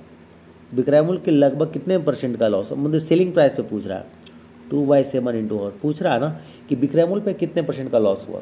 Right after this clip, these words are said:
मुझे पता है वन बाई सेवन का मतलब हो जाता है आपका, अ, फोर्टीन पॉइंट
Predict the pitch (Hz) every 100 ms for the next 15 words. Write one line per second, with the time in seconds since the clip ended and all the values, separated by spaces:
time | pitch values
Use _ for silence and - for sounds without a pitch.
0 | - 101 107 - 160 165 175 123 123 127
1 | 127 123 143 135 131 120 131 120 120 117
2 | 120 131 127 - - - - - - -
3 | - - - - - - - - - -
4 | - - - 113 - 120 - - - -
5 | - - - - - - - - - -
6 | 135 127 127 123 - 139 160 160 156 151
7 | 147 -